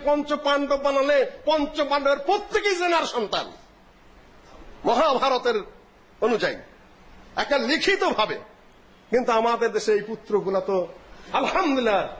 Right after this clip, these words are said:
তারা হালাল সন্তান। কোথায় নিয়ে যাচ্ছে গোটা যুবকদেরকে? এর আগে প্রণীতির কথা বলেছিলাম, গোটা লক্ষ লক্ষ যুবক এই পত্রিকা পড়বে, পঞ্চ পাণ্ডব, পঞ্চ পাণ্ডব বলবে এখন,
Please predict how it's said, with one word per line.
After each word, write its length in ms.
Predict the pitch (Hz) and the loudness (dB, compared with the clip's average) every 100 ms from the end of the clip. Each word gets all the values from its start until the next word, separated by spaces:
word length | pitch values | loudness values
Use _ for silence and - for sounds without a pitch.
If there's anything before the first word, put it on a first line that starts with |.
| - | -4
তারা 140 | 190 | -2
হালাল 420 | 175 175 185 277 233 | 0 0 0 0 -2
সন্তান। 440 | - 147 113 90 - - - - - - - - - - | -6 -6 -8 -12 -16 -20 -20 -20 -20 -20 -20 -20 -20 -6
কোথায় 360 | 175 190 208 208 | -2 0 2 4
নিয়ে 220 | 226 226 | 4 4
যাচ্ছে 360 | 226 - - 233 | 2 -2 0 0
গোটা 220 | 226 226 | 2 0
যুবকদেরকে? 540 | 208 233 208 220 214 | 0 0 0 -2 0
এর 60 | 208 | 0
আগে 200 | 202 208 | 2 0
প্রণীতির 500 | 208 262 233 220 214 | 0 0 2 0 0
কথা 220 | 208 202 | 0 0
বলেছিলাম, 520 | 196 190 - 180 139 - - - - - | 0 -2 -2 -4 -4 -8 -18 -20 -20 -4
গোটা 280 | 180 180 165 | 0 2 2
লক্ষ 320 | 202 220 - | 0 0 -2
লক্ষ 400 | 208 208 208 170 | -2 -2 -2 -2
যুবক 260 | 190 185 180 | 0 -2 -2
এই 100 | 165 | -4
পত্রিকা 320 | 175 - 170 | -4 -4 -4
পড়বে, 200 | 156 165 165 | 0 0 0
পঞ্চ 260 | 190 160 | 0 -2
পাণ্ডব, 380 | 170 160 151 151 - | -2 -2 -2 -2 -2
পঞ্চ 220 | 160 143 | -2 -2
পাণ্ডব 320 | 143 143 139 131 | -4 -2 -2 -4
বলবে 220 | 135 131 | -4 -4
এখন, 260 | 127 135 | 0 -2